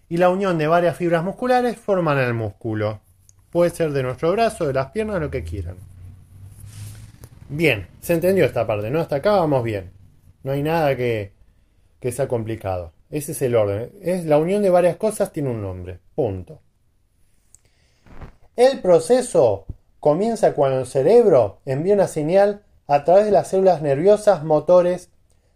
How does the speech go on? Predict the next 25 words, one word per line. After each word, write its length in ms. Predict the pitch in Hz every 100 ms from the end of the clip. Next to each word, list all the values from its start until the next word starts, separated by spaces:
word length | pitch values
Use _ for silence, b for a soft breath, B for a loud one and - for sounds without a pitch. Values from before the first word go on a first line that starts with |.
| _
para 260 | 240 233 202
que 80 | 156
el 80 |
músculo 380 | 185 208 196 170
se 160 | - 135
contraiga. 880 | 127 120 120 113 95 95 92 87 - _ _ _ _ _ _ _ _ - -
Esta 300 | 240 240 220
señal 640 | - 170 170 240 240 202 - - _ _ -
viaja 460 | 156 196 - 131
desde 360 | 123 123 127 127
la 140 | 131
médula 400 | 185 247 226 156
espinal, 680 | - 151 190 220 156 147 -
¿sí?, 540 | - 165 160 196 196 - _ _ _ _ _ _ -
hasta 260 | 156 -
la 120 | 170 165
fibra 260 | 240 233
muscular 600 | 190 - 185 190 208 196 _ _ _ _ _ _
a 140 | 214 226
través 460 | 208 196 208 175
de 320 | 175 196 202 - _ _
un 180 | 190 220
neurotransmisor 920 | 240 233 165 156 151 160 202 202 202 _ _ _ _
llamado 600 | - 190 196 214 214 208 -
acetilcolina. 1160 | 185 175 170 202 202 - 160 131 113 107 123